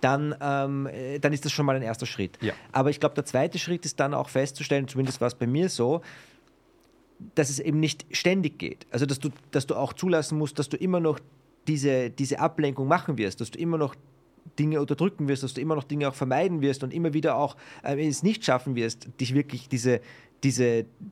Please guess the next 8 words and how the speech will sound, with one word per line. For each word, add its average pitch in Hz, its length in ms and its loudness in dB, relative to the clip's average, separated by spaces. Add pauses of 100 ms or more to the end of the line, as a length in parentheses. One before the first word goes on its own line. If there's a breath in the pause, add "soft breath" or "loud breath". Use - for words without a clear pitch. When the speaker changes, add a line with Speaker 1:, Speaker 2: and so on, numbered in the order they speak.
Speaker 1:
diese 123 160 -2
Konzentration, 131 800 2
dieses 117 320 -4
Zulassen, 117 580 -2 (240)
ähm, 104 460 -2 (640)
zuzulassen. 110 640 0
Speaker 2:
Mhm. 101 280 -4 (360)
Mhm. 110 220 -2